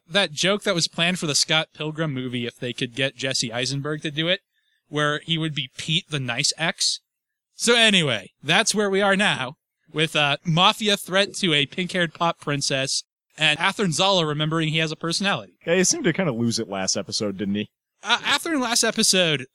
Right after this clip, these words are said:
Speaker 1: like, just really lost his personality. He had that flashback to Kira talking, or trying to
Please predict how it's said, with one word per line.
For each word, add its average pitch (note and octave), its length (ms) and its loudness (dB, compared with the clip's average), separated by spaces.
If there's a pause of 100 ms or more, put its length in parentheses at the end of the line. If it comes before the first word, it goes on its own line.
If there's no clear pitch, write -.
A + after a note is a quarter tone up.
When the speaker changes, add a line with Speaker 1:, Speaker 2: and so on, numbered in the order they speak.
Speaker 1:
like, E3 200 0
just F3 280 0
really E3+ 480 0
lost D3 340 -2
his D#3+ 100 0
personality. B2+ 720 -2
He C#3 120 -2
had G#3 120 -4
that A3+ 160 0
flashback E3 800 -4
to C#3+ 180 -2 (100)
Kira D#3 320 -2
talking, D3 480 -6 (160)
or E3 120 0
trying E3 360 2
to C3+ 280 -4